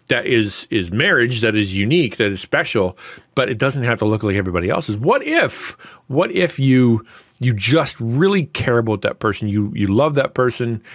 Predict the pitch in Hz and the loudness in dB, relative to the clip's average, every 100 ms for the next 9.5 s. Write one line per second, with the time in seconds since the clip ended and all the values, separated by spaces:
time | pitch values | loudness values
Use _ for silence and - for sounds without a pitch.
0 | - - 107 110 104 127 110 117 101 95 | -20 -10 -2 0 2 0 0 -2 0 0
1 | 98 107 131 127 104 104 101 113 135 - | -2 0 2 2 0 0 2 2 0 -2
2 | 131 131 127 120 95 95 90 - 151 139 | 0 2 4 2 0 0 0 0 -2 -2
3 | 127 113 101 127 120 117 110 - - - | -2 -2 0 2 2 2 0 -2 -10 -8
4 | 113 110 98 104 123 120 123 110 95 120 | 0 0 2 2 2 2 0 0 0 -2
5 | 120 123 117 98 123 139 110 - 110 98 | 0 0 0 2 2 2 0 0 0 0
6 | - 110 95 87 101 95 95 92 - - | 0 -2 -2 -4 -2 -2 -2 -4 -8 -10
7 | - 107 95 131 160 127 113 117 117 113 | -2 0 2 0 0 -2 0 2 2 0
8 | - 104 104 104 101 98 - 101 98 107 | -2 0 2 2 2 0 0 -2 0 -2
9 | 98 92 95 98 | -2 0 2 2